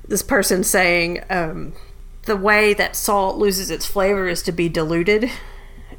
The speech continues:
but in water. And so, like, if you dilute the gospel in your life, then you lose your flavor. I don't know. Obviously, random blog from Google is not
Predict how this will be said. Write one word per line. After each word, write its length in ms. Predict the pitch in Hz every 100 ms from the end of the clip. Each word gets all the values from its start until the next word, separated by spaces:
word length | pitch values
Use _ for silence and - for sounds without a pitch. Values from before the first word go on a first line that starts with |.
| - -
but 260 | - 180 - - -
in 200 | 180 175
water. 500 | 175 175 202 226 233 - -
And 240 | 180 170
so, 240 | - 180 170
like, 240 | 160 156
if 120 | 160
you 80 | 190
dilute 680 | 170 175 180 185 190 - 190 - - - -
the 60 |
gospel 520 | 180 175 165 - 202 190
in 100 | 180
your 120 | 180
life, 640 | 175 175 175 233 - - - -
then 180 | - 165
you 80 | 165
lose 280 | 165 175 165
your 60 | 151
flavor. 640 | - 165 165 185 190 - - - - -
I 60 |
don't 180 | 156 -
know. 300 | 147 147 156 - - -
Obviously, 680 | - 180 180 175 190 170 160 - -
random 640 | - 185 190 185 185 180 170
blog 420 | 185 175 175 175
from 200 | - 175
Google 480 | - 170 160 160 151
is 180 | 165 -
not 360 | 170 160 165